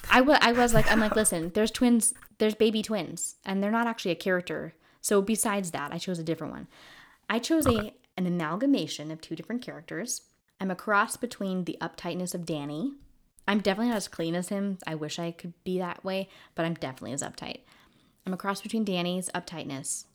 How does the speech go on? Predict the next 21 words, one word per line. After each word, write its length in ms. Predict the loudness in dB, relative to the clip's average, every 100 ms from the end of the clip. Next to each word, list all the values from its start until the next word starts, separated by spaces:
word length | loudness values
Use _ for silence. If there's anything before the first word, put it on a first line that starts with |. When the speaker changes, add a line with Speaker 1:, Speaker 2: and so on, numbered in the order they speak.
| _
Speaker 1:
and 180 | -4 -2
the 60 | -4
bangs 720 | -2 -2 0 0 0 -2 -8
and 120 | -4 -4
volume 420 | -2 -2 0 -2
of 120 | -4 -6
hair 460 | -8 -6 -6 -8 -12
of 120 | -10
Stephanie 440 | -8 -8 -8 -12
Tanner. 420 | -12 -14 -14 -18 _ _ _ _ -2
She 160 | 2 4
has 240 | 6 8
so 160 | 8 6
much 240 | 4 2
hair, 240 | 2 2
and 100 | 2
when 80 | 2
I 100 | 2
was 200 | 0 0
little, 320 | 0 2 2 0 -2 -2
like, 300 | 0 0 -4